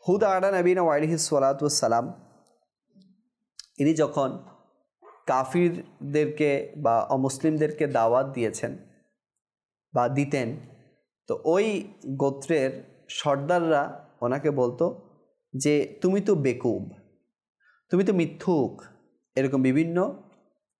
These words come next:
ওনাকে তহমত দিত। তো মনে রাখবেন যে যারা পূর্বের নবী ছিল না, তো নবীদেরকে বা নবীদের দাওয়াতকে খুব সহজে অ্যাকসেপ্ট করতো না যারা তৎকালীন যুগের বড় বড় সর্দার ছিল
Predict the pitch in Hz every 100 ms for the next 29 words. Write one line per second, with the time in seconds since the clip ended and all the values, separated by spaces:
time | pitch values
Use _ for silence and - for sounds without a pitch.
0 | _ - 127 123 120 127 117 110 - -
1 | - 131 - 143 139 117 107 - - -
2 | _ _ _ - 139 165 226 180 160 151
3 | 151 - - _ _ _ _ _ _ _
4 | - 135 156 151 151 160 180 160 151 147
5 | 147 139 135 135 - 175 180 185 147 -
6 | _ _ _ _ _ _ _ _ _ _
7 | _ - 117 147 170 170 196 208 208 202
8 | 196 196 - 143 143 160 170 165 196 165
9 | 143 135 175 180 202 185 196 196 - 190
10 | 175 196 170 180 139 - - 196 202 -
11 | 156 156 170 170 147 147 175 - - -
12 | 143 135 139 131 127 127 131 156 151 127
13 | 120 117 117 - 147 143 151 151 156 135